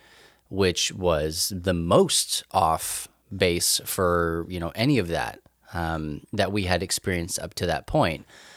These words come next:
But even then, we came to find out that even the people that were going there didn't fully understand what it meant for them to be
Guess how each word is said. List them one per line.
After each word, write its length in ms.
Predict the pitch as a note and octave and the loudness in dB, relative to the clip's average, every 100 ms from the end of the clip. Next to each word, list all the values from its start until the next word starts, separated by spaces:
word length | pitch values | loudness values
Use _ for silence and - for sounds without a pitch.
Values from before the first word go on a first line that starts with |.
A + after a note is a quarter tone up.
| - - _ _ | -20 -20 _ _
But 100 | B2 | 4
even 320 | D3 C3+ A2 | 4 4 2
then, 520 | G2+ G3 E3+ G#2 G#2+ B2 | 4 6 6 4 2 0
we 240 | A#2+ A#2 | 0 0
came 320 | A2 A#2+ A2 | 2 0 2
to 80 | G#2 | 2
find 300 | - G2 F#2 | 2 2 2
out 260 | F2 F2 F2 | 2 2 0
that 140 | F#2 | -2
even 260 | G2+ G2+ G2 | -2 -2 -2
the 80 | F#2 | -2
people 280 | G#2+ G2 | -2 0
that 120 | F#2 F2+ | 0 -2
were 120 | F#2 | -2
going 420 | F2+ D3+ D3+ G#2 | 4 6 6 4
there 260 | F2 E2 E2+ | 2 2 2
didn't 280 | G2+ G2 - | -2 -2 -2
fully 880 | - - A2+ G#2+ G#2 G2 F#2+ F2+ - _ _ _ - | 0 2 4 4 2 0 -2 -4 -10 _ _ _ 0
understand 840 | A2 G2 - - B2 A#2 G#2+ F#2+ | 0 2 0 0 0 0 0 0
what 200 | F2 G2 | 2 2
it 80 | F2+ | 2
meant 320 | F#2+ F#2+ F#2 | 0 -2 -2
for 160 | - F2+ | -6 -4
them 200 | F2+ F2+ | -4 -4
to 160 | - E2+ | -6 -8
be 600 | E2+ A2 G#2+ F#2 F2 | -4 0 0 0 -4